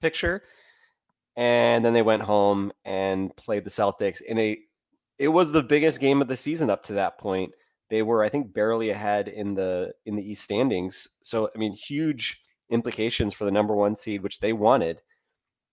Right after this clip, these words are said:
And they lost one forty to ninety-nine against the Celtics on the second night of a back-to-back. And so, um, yeah, I mean, we know that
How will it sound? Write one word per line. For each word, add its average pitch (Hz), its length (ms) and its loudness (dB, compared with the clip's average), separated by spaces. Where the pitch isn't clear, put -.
And 123 100 6
they 123 80 10
lost 101 300 2
one 104 140 2
forty 101 300 -4
to 90 80 -6
ninety-nine 87 640 -4
against 87 280 -10
the 87 60 -10
Celtics 85 580 -8
on 85 240 -8
the 82 40 -10
second 85 280 -8
night 82 140 -6
of 82 60 -10
a 85 60 -12
back-to-back. 80 540 -8
And 98 280 0
so, 95 440 4
um, 92 500 2
yeah, 120 300 4
I 101 100 -2
mean, 104 340 2
we 110 140 0
know 110 260 4
that 98 220 0